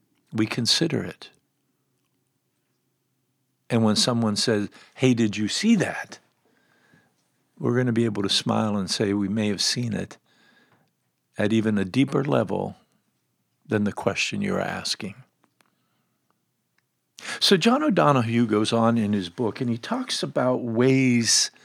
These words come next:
in which we do look at things. And I think this is very insightful because it begins to have, if you will,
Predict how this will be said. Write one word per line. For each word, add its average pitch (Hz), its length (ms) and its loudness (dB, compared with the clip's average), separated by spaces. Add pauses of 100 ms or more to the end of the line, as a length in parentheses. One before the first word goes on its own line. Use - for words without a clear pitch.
(340)
in 131 200 0
which 120 240 2
we 123 100 2
do 123 240 4
look 107 240 0
at 101 60 -8
things. 101 360 -2
And 151 100 -2
I 208 120 2
think 208 460 -2
this 165 240 2
is 127 280 0 (1200)
very 180 340 2
insightful - 800 0 (1000)
because 127 360 4
it 151 100 2
begins 180 440 0
to 202 100 2
have, 139 600 0
if 135 280 -2
you 123 100 2
will, 113 540 0